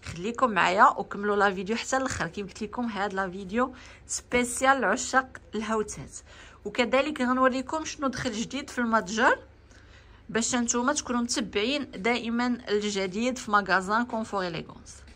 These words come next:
راه معكم البنات ومع ديزاين اخر. شوفوا معايا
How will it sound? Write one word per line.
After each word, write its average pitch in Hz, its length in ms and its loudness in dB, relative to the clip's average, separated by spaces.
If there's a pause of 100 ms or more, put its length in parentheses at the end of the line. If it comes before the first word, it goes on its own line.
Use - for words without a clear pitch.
(1160)
راه 277 80 2
معكم 262 340 0
البنات 254 360 -4
ومع 214 160 2
ديزاين 220 380 -6
اخر. 226 340 0
شوفوا 240 320 -6
معايا 185 420 -2